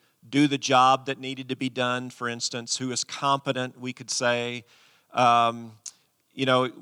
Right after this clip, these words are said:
if, if we get a resume from someone who's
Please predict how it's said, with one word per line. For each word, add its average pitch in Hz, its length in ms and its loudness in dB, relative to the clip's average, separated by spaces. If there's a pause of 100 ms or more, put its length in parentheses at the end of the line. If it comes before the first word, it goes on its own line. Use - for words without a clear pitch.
if, 131 240 -6
if 131 220 -4
we 143 340 0
get 151 260 -4
a 147 60 4
resume 139 600 0
from 131 200 -8
someone 135 580 -2
who's 127 300 -8